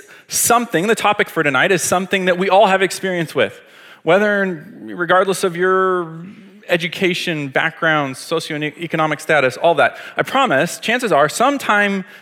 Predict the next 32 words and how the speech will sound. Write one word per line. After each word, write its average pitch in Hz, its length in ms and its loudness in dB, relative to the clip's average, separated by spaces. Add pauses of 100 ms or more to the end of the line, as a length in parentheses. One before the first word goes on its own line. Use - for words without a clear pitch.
today, 156 720 2 (320)
you 170 160 0
had 160 180 4
direct 151 380 0
experience 135 720 0
with 143 460 2
what 147 160 2
we're 151 100 2
gonna 147 160 2
talk 147 260 0
about 131 240 2
tonight, 131 240 0
the 123 80 -4
topic 139 300 -2
for 147 100 -8
tonight, 135 320 0 (340)
and 147 140 0
it 175 80 4
is, 147 240 6
I'm 151 80 -2
gonna 156 140 0
go 151 120 2
grab 147 260 2
my 135 120 2
props. - 640 0 (600)
Uh, 127 400 2 (360)
the 151 80 -6
topic 233 300 2
for 214 140 2
tonight 185 400 2
is 156 220 0
garbage. 151 840 2